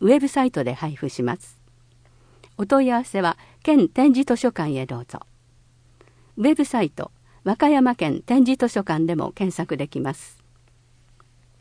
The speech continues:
筋萎縮性側索硬化症医療講演会交流会。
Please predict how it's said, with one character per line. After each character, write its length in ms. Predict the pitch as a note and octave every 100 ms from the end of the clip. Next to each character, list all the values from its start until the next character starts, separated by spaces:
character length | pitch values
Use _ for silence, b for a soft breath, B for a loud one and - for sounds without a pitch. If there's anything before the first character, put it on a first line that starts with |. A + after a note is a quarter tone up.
| _ _ _ _ _ _ b b
筋 300 | - D4+ A3 -
萎 120 | G#3+
縮 260 | - - C4
性 320 | - G#3 E3+
側 280 | - G#3 -
索 300 | C4 - -
硬 180 | A3+ A#3
化 180 | A#3 A3+
症 380 | - E3+ C#3+ - _
医 100 | F#3+
療 240 | G#3 C#4+ C#4+
講 260 | - B3+ B3
演 200 | G3+ C3+
会 320 | A#2+ B2+ - _ -
交 180 | A#3+ B3
流 180 | A3+
会。 320 | C3 A#2+ B2